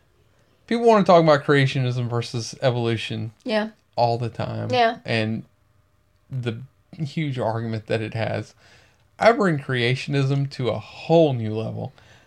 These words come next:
Speaker 1: God created those stones.
Speaker 2: Yeah.
Speaker 1: He created gravity.
Speaker 2: Yeah.
Speaker 1: He created molecules. He created all the anatomy that goes
Speaker 2: Yeah.
Speaker 1: into man.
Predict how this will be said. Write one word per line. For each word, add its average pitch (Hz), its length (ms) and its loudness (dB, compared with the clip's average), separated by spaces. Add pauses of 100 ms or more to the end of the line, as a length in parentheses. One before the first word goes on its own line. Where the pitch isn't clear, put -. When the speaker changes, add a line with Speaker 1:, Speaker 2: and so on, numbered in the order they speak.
(280)
Speaker 1:
God 165 340 4
created 135 460 0
those 110 220 0
stones. 190 680 2
Speaker 2:
Yeah. 214 260 0 (140)
Speaker 1:
He 151 160 0
created 113 500 0
gravity. 180 640 6
Speaker 2:
Yeah. 214 280 -6
Speaker 1:
He 160 120 2
created 120 460 0
molecules. 180 920 4 (220)
He 165 160 -2
created 127 760 0 (300)
all 175 420 6
the 123 400 4
anatomy 151 560 4
that 131 140 2
goes 143 280 4
Speaker 2:
Yeah. 139 80 6
Speaker 1:
into 123 120 2
man. 180 580 4